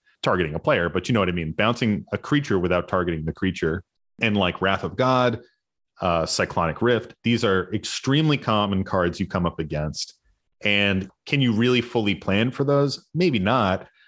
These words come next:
But when you come up against them, you can be frustrated in the moment, but you're not like, "Wow, my commander is bad and has been nerfed to the point where it's suboptimal and cannot be played." Like, that's not true.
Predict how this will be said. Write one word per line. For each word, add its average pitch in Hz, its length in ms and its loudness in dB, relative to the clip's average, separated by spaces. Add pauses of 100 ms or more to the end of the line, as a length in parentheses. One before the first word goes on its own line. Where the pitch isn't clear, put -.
(140)
But 131 80 0
when 151 120 2
you 135 60 0
come 135 180 -2
up 180 120 2
against 104 340 -2
them, 92 260 0
you 139 100 0
can 180 100 2
be 139 80 2
frustrated 123 480 0
in 95 80 -2
the 87 60 -2
moment, 90 420 0
but 90 120 -2
you're 95 100 2
not 98 300 2
like, 92 280 0 (240)
"Wow, 113 280 2
my 101 120 0
commander 110 540 0
is 85 80 0 (100)
bad 85 540 2 (460)
and 98 280 2
has 107 220 -2
been 98 240 -2
nerfed 107 400 0 (220)
to 117 80 -2
the 98 80 0
point 107 280 0
where 92 100 2
it's - 140 -2
suboptimal 87 640 0
and 80 100 -2
cannot 82 320 -2
be 73 100 -8
played." 71 340 -6 (160)
Like, 98 200 -4
that's 131 220 -4
not - 160 -14
true. 104 320 -12